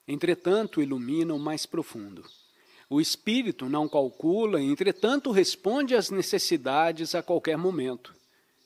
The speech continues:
Porque não calcula, o espírito brilha em uma glória solitária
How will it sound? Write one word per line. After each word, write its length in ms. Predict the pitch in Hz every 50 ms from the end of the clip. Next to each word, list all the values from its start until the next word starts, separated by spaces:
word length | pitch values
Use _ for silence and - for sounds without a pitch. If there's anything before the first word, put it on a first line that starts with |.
| _ _ _ _ _ _ _
Porque 240 | - 147 - - 143
não 180 | 139 143 139
calcula, 720 | 127 - 131 120 120 117 - - 165 185 214 226 214 202 196 _ _ _ _ _ - _ _
o 120 | - 135 139
espírito 580 | 143 - - - - 233 254 233 233 - 190
brilha 540 | 165 127 117 - 156 190 202 208 208 208 196
em 240 | 175 156 147 151 147
uma 240 | 147 160 160 139 127
glória 440 | 123 131 139 143 151 156 151 147 127
solitária 840 | - - - 156 135 127 - - 123 131 151 160 160 160 160 156 147